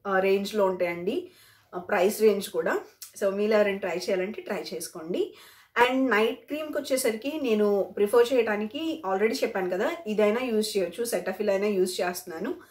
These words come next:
అది కాకుండా particular night cream అంటే నేను Mamaearth నుంచి యూజ్ చేస్తున్నానండి, Upton night cream ఇది.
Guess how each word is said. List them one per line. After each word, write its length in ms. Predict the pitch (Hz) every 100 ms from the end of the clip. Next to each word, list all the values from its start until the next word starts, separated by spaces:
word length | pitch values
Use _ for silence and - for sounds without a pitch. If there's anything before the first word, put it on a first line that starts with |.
| - _
అది 160 | 196 226
కాకుండా 520 | 226 226 226 262 277
particular 680 | 320 226 214 262 262 269 262
night 240 | 214 185 -
cream 260 | 220 220
అంటే 220 | 190 196
నేను 240 | 285 220 190
Mamaearth 680 | 180 175 185 214 208 208 208
నుంచి 280 | 202 202 208
యూజ్ 300 | 180 180 202
చేస్తున్నానండి, 800 | 196 - 190 165 160 196 359 - _ _ -
Upton 480 | 214 - 254 262
night 280 | 220 180 180
cream 220 | 196 185
ఇది. 360 | 170 190 359 -